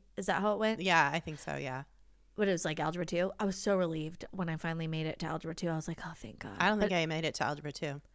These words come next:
Speaker 1: I think it took m-, my senior year. Uh,
Speaker 2: No.
Speaker 1: like, I, I was way behind.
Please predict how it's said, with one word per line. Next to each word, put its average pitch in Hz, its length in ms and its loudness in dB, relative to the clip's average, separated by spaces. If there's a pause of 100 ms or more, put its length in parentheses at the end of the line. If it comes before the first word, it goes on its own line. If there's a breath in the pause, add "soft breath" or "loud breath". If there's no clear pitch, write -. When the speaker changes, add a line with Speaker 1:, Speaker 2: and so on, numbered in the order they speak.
(180)
Speaker 1:
I - 40 -10
think 285 180 -4
it - 80 -4
took 233 200 -4
m-, 220 180 -14 (100)
my 208 100 0
senior 208 320 -2
year. 185 380 -4 (340)
Uh, - 60 -6
Speaker 2:
No. 170 80 -2
Speaker 1:
like, 220 160 6
I, 214 100 6 (100)
I 233 80 8
was 254 160 6
way 190 140 6
behind. 160 480 -6